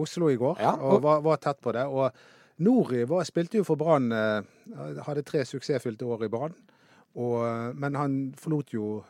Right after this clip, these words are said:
Speaker 1: klubben i sinne, og har fått supporterne mot seg fordi han sa at, eh, Rune Soltvedt var en, eh,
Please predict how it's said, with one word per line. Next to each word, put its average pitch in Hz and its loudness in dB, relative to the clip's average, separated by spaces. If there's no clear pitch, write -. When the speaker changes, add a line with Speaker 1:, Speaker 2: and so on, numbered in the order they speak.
Speaker 1:
klubben 107 -4
i 117 -8
sinne, 135 -2
og 123 -12
har 104 -6
fått - -10
supporterne 107 -8
mot 107 -10
seg - -18
fordi 95 -12
han 90 -16
sa - -14
at, - -20
eh, 107 -10
Rune 113 -8
Soltvedt 110 -10
var 104 -10
en, 101 -12
eh, 98 -16